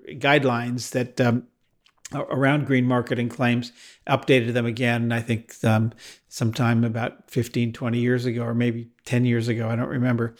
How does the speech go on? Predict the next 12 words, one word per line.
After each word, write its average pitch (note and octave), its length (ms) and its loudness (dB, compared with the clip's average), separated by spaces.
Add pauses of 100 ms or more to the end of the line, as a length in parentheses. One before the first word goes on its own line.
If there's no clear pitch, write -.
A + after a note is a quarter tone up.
(320)
is C3 220 -2
now C3 340 0
reevaluating C3 800 2
those, C3 200 0
and B2+ 60 0
they're C3 100 2
gonna B2 200 0
come B2+ 220 -6
out, A#2+ 160 -4
'cause C3 120 -4
there's C3+ 180 2
new, E3+ 240 2